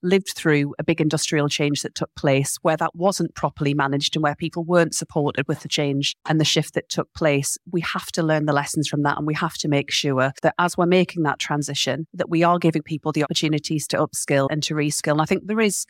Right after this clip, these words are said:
particularly where it comes to the apprenticeship levy flexibility that we've set out, I think there are real opportunities and will be real opportunities around modular learning, around a-, additional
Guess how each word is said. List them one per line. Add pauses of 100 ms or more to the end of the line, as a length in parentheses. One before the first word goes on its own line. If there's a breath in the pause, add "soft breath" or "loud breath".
(120)
particularly
where
it
comes
to
the
apprenticeship
levy
flexibility
that
we've
set
out, (180)
I
think
there
are
real
opportunities
and
will
be
real
opportunities
around
modular
learning, (100)
around (100)
a-,
additional